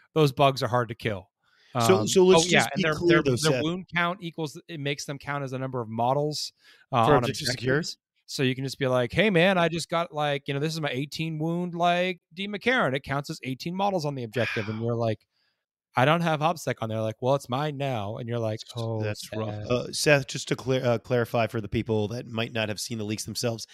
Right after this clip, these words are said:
Speaker 2: this is an army of renown, right?
Speaker 1: Yep.
Speaker 2: That
Speaker 1: Yep.
Speaker 2: means your entire army has to be this exact, that built
Speaker 1: Correct.
Speaker 2: to the standards. Yeah. So you can't add a detachment of this. This is your entire build, which, regardless, this seems amazingly powerful
Speaker 1: Who
Speaker 2: and well
Speaker 1: doesn't
Speaker 2: worth
Speaker 1: wanna
Speaker 2: it right
Speaker 1: play
Speaker 2: now.
Speaker 1: with big bugs?
Speaker 2: Right.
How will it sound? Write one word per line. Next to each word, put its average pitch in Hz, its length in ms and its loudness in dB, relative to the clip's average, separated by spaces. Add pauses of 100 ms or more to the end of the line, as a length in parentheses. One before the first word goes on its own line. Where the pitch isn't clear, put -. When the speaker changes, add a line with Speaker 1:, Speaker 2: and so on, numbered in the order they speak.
(380)
Speaker 2:
this 156 180 4
is 160 120 -2
an 151 100 -2
army 131 320 0
of 104 80 -2
renown, 104 460 0
right? 131 360 -4
Speaker 1:
Yep. 117 140 4 (580)
Speaker 2:
That 135 80 8
Speaker 1:
Yep. 147 60 6
Speaker 2:
means 143 160 0
your 135 100 0
entire 123 340 0
army 113 340 -4
has 107 180 -6
to - 80 -12
be 104 120 -6
this 101 200 -6
exact, 101 420 -4
that 107 140 -12
built 110 140 0
Speaker 1:
Correct. 101 140 -8 (220)
Speaker 2:
to 113 100 -6
the 101 100 -6
standards. 107 280 -10
Yeah. 110 120 -6 (340)
So - 160 0
you 123 60 4
can't 135 220 2
add 117 220 4
a 107 60 0
detachment 113 560 0
of 92 60 -6
this. 95 120 -4
This 101 140 -4
is 104 100 -6
your 107 80 -2
entire 101 320 0
build, 101 300 -8 (420)
which, - 340 0 (400)
regardless, 123 460 6
this 120 120 -2
seems 113 280 -4 (100)
amazingly 113 480 -2
powerful 101 400 0
Speaker 1:
Who 175 80 4
Speaker 2:
and 202 80 -2
well 208 80 0
Speaker 1:
doesn't 190 140 -4
Speaker 2:
worth 196 100 -2
Speaker 1:
wanna 202 120 -2
Speaker 2:
it - 60 -10
right 208 80 -16
Speaker 1:
play 196 100 -4
Speaker 2:
now. 196 40 -4
Speaker 1:
with 175 140 -4
big 185 200 -6
bugs? 165 560 -4
Speaker 2:
Right. 120 220 -2